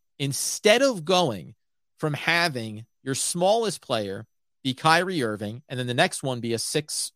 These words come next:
you know, six five, six six Joe Harris, dropping down to having three players six four and under in that second unit rotation. Now you've got another six nine body out there.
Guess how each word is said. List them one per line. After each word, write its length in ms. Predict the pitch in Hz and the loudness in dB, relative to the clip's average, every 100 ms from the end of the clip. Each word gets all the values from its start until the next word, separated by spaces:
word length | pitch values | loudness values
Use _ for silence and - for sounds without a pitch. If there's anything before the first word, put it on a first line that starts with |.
| _ | _
you 140 | 127 | -8
know, 60 | 110 | -6
six 320 | - 156 - | -4 -4 -4
five, 380 | - 135 131 123 | 0 2 2 0
six 240 | - - | -6 -6
six 480 | - 139 - - - _ _ _ _ _ _ _ | -2 -2 -2 -6 -8 _ _ _ _ _ _ _
Joe 180 | 117 135 | 2 4
Harris, 600 | 110 180 113 104 - - _ _ _ _ _ _ _ _ _ | 6 6 4 0 -4 -6 _ _ _ _ _ _ _ _ _
dropping 560 | 107 160 170 175 147 123 | 2 4 6 4 0 2
down 420 | 143 151 101 - _ | 0 0 -6 -16 _
to 80 | - | -6
having 280 | 131 143 131 | 0 2 0
three 340 | - 175 202 | -4 -4 -2
players 500 | 196 196 190 107 - - | -2 0 0 -2 -6 -12
six 320 | - 170 - | -6 -6 -4
four 240 | - 160 143 | 0 2 2
and 80 | 139 | 2
under 440 | 151 165 107 90 _ _ 156 | -2 -2 -6 -8 _ _ -4
in 140 | 147 | -2
that 180 | 139 - | -2 0
second 320 | 156 147 123 | -2 -2 -6
unit 160 | 135 131 | -8 -4
rotation. 580 | 117 - 170 160 - - _ _ _ _ _ _ _ _ _ _ | -4 -2 -2 -2 -8 -18 _ _ _ _ _ _ _ _ _ _
Now 420 | 123 185 240 233 _ _ _ - | 2 2 2 -2 _ _ _ -14
you've 120 | 151 | 2
got 140 | 196 | 2
another 220 | 190 196 | 2 -2
six 260 | 175 196 - | -2 -4 -2
nine 200 | 180 175 | -2 2
body 280 | 160 165 107 | 4 4 2
out 160 | 98 | -4
there. 220 | 95 - | -10 -14